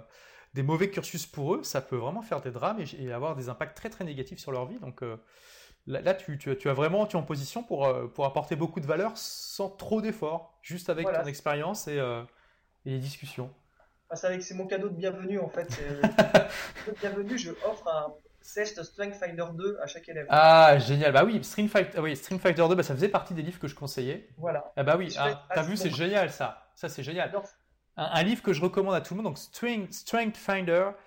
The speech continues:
Speaker 1: euh, donc la, la, ça veut dire en, en gros en traduction littérale, c'est-à-dire recherche de vos forces.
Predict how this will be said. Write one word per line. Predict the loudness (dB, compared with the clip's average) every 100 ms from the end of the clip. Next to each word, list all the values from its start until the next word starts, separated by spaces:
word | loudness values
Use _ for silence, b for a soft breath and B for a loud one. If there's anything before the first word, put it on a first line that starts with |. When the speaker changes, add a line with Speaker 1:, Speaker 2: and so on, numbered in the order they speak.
| B B _ -2
Speaker 1:
euh, | 0 0
donc | -2 -6 -2
la, | 0 0 0
la, | -2 -4
ça | -6
veut | -8
dire | -4 -4
en, | -2
en | -2
gros | -2 -2
en |
traduction | -2 -6 -6 -6
littérale, | -6 0 2 2
c'est-à-dire | 0 -2 0
recherche | 2 2 0 -4
de | -2
vos | -2
forces. | -2 -2 -2 -6